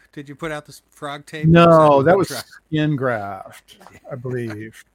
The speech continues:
Speaker 2: Put out the
Speaker 1: They
Speaker 2: Frog
Speaker 1: got, they got the
Speaker 2: Tape.
Speaker 1: Frogs.
Speaker 2: Oh, yeah, unfortunately. Yeah.
Speaker 1: Yeah.
Speaker 2: <clears throat> I wanted the Frog Tape. That would've been a good one.
Speaker 1: Yeah. <laughs>
Speaker 2: Oh, well.
Speaker 1: Yeah. Yeah.
Speaker 2: Yeah, but, like, you know, put out a bunch of records with Quintron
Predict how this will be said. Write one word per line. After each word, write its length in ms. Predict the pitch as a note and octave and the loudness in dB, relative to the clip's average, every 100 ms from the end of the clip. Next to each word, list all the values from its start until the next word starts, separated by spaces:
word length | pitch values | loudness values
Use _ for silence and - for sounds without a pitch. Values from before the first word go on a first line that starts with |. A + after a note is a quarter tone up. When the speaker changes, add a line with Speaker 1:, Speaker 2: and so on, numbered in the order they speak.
| _ - | _ -6
Speaker 2:
Put 100 | C3+ | -4
out 120 | C3+ | -4
the 60 | C#3+ | -6
Speaker 1:
They 40 | |
Speaker 2:
Frog 120 | C3 | -6
Speaker 1:
got, 160 | C#3 - | -6 -6
they 100 | F3+ | -4
got 180 | F#3+ D#3 | -4 -2
the 60 | C#3+ | -4
Speaker 2:
Tape. 220 | C#3 C3+ | -4 -4
Speaker 1:
Frogs. 640 | C3+ B2+ - - - - _ _ _ - | -4 -4 -6 -18 -20 -20 _ _ _ -6
Speaker 2:
Oh, 80 | D#3+ | 0
yeah, 140 | D3 | 2
unfortunately. 680 | C#3+ - C#3+ - C3+ A#2+ F#2 _ - | 0 0 -2 0 -4 -6 -10 _ -6
Yeah. 360 | C#3+ C3+ B2 - _ - | -4 -4 -6 -12 _ -20
Speaker 1:
Yeah. 240 | G2 F#2+ _ _ | -20 -20 _ _
Speaker 2:
<clears throat> 180 | _ A3+ A3 A#2 - G3+ - D#3+ | _ -4 -4 -6 -16 -20 -8 -4
I 60 | |
wanted 260 | D3 C#3+ B2 | 2 2 0
the 80 | C3 | -4
Frog 320 | C#3+ B2+ B2 | -4 -4 -6
Tape. 280 | B2+ B2 - - _ _ _ | -8 -8 -12 -20 _ _ _
That 80 | C#3 | -10
would've 100 | B2+ | -8
been 100 | B2+ | -8
a 20 | |
good 160 | A#2+ B2+ | -8 -8
one. 140 | B2 | -8
Speaker 1:
Yeah. 100 | A#2+ - | -10 -14
<laughs> 1300 | - - - - - - - - - G3+ - A3 - - _ D3 | -18 -20 -20 -20 -20 -20 -20 -10 -8 -8 0 0 0 -8 _ -6
Speaker 2:
Oh, 80 | |
well. 320 | C3 C3 C3 - - _ | -4 -2 -4 -8 -20 _
Speaker 1:
Yeah. 80 | _ _ _ _ _ _ | _ _ _ _ _ _
Yeah. 240 | G2 G#2 | -20 -2
Speaker 2:
Yeah, 280 | E3 G3+ F3+ D3 | 2 6 4 4
but, 160 | E3 | 2
like, 260 | F3 D#3 - | 2 2 -2
you 80 | F3 | -4
know, 320 | D#3+ C#3 C#3+ D3+ - | -2 -2 -6 -16 -18
put 140 | - G3+ | -4 0
out 100 | G#3 | 0
a 40 | |
bunch 640 | D#3+ D3+ _ D#3+ D#3+ E3+ G3+ | -4 -12 _ -6 -2 -2 -2
of 40 | |
records 360 | F#3 G3 E3 F#3 | -4 -4 -10 -12
with 280 | F3+ E3+ | -10 -10
Quintron 640 | _ G3+ - G3+ G#3 G#3+ | _ -6 -2 -2 -4 -8